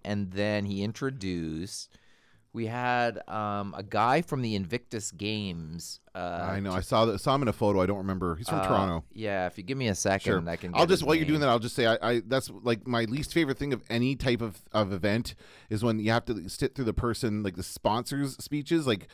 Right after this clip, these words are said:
Speaker 2: presenting sponsor. They get to the opening word,
Speaker 1: Oh, it's all, it's
Speaker 2: and
Speaker 1: bad.
Speaker 2: it's, it's awful. It's like, oh. Um,
Speaker 1: Uh, oh, and so,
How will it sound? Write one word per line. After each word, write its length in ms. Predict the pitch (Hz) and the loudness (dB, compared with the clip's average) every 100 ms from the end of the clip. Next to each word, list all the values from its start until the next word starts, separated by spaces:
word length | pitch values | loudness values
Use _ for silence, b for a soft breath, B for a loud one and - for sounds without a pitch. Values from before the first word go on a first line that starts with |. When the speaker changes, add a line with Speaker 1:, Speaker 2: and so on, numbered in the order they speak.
| B - | B -6
Speaker 2:
presenting 380 | 117 139 143 143 | -2 -2 -2 -4
sponsor. 640 | 180 156 - 101 85 76 b b b | 0 0 0 0 0 -4 b b b
They 100 | 104 | -4
get 100 | 120 | -2
to 40 | 120 | 0
the 80 | 123 | 0
opening 320 | 123 131 127 | 0 0 2
word, 160 | 127 107 | 4 6
Speaker 1:
Oh, 60 | 92 | 6
it's 120 | 90 | 6
all, 180 | 90 - | 4 2
it's 140 | 92 | -2
Speaker 2:
and 120 | 123 | -2
Speaker 1:
bad. 100 | 127 | -2
Speaker 2:
it's, 100 | 76 | -2
it's 120 | 131 - | -6 -4
awful. 380 | 120 123 - 104 | -4 -6 -8 -8
It's 120 | - | -4
like, 80 | 120 | -2
oh. 480 | 113 113 107 95 78 B B B | 2 4 4 0 -6 B B B
Um, 640 | 85 113 107 104 104 104 - | 2 4 6 4 0 -4 -8
Speaker 1:
Uh, 80 | - - | -6 2
oh, 120 | 127 | 4
and 120 | 113 | 2
so, 220 | - - | 0 0